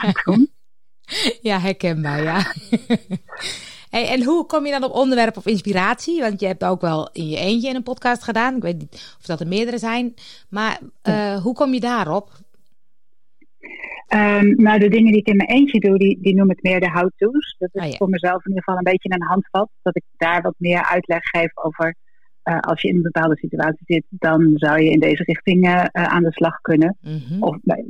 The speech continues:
Speaker 2: en dat kan, dat kan ook gewoon een rechtstreeks een ademsessie zijn.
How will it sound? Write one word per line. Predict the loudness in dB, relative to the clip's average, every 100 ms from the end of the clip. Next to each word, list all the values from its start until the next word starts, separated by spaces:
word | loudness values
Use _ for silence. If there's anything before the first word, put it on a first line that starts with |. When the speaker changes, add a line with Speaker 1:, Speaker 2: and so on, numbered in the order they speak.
| -6
Speaker 2:
en | -4 -4
dat | -2
kan, | -2 2 2 2
dat | -2 -4 -2
kan | 2 4 2
ook | 0 0
gewoon | 2 2
een | 2
rechtstreeks | -2 -2 -4 0
een | 0
ademsessie | 2 2 2 0 0 0
zijn. | 0 2 0